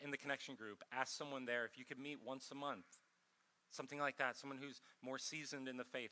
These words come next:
farther along than you. Can I meet with you? To mentor me, to disciple me.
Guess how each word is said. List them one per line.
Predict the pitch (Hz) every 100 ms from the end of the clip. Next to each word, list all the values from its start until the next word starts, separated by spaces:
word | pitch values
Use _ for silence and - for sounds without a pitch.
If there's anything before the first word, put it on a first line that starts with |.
| -
farther | 123 131
along | 123 113 113
than | 101
you. | 90 82 - _ _
Can | 123
I | 123
meet | 127 131
with | 107 -
you? | 87 80 _ _ _ _ _ _ _ _ _ _ _ _ _
To | -
mentor | 127 139 123
me, | 104 90
to |
disciple | 101 107 123 127 107
me. | 85